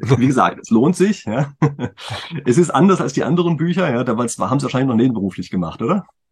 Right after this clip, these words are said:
Speaker 1: Es ist eigentlich, ja, es, es ist von der Form her anders als die, als die anderen. Das, äh, ist, wäre eine
Speaker 2: Es ist
Speaker 1: lange
Speaker 2: eigentlich eine
Speaker 1: Geschichte, warum das so
Speaker 2: Kurzgeschichtensammlung,
Speaker 1: ist.
Speaker 2: ne?
Speaker 1: Ja, also
Speaker 2: Würde ich das, glaub ich,
Speaker 1: in gewisser
Speaker 2: beschreiben.
Speaker 1: Weise, ja, ja.
Speaker 2: Ja.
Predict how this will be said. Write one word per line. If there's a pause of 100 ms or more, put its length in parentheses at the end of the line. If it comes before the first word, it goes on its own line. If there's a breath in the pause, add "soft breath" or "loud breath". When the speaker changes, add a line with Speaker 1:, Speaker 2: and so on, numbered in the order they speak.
(160)
Speaker 1:
Es
ist
eigentlich, (720)
ja,
es, (100)
es
ist
von
der
Form
her
anders
als
die,
als
die
anderen.
Das, (680)
äh, (100)
ist,
wäre
eine
Speaker 2:
Es
ist
Speaker 1:
lange
Speaker 2:
eigentlich
eine
Speaker 1:
Geschichte,
warum
das
so
Speaker 2:
Kurzgeschichtensammlung,
Speaker 1:
ist.
Speaker 2:
ne?
Speaker 1:
Ja,
also
Speaker 2:
Würde
ich
das,
glaub
ich,
Speaker 1:
in
gewisser
Speaker 2:
beschreiben.
Speaker 1:
Weise,
ja, (120)
ja. (540 loud breath)
Speaker 2:
Ja.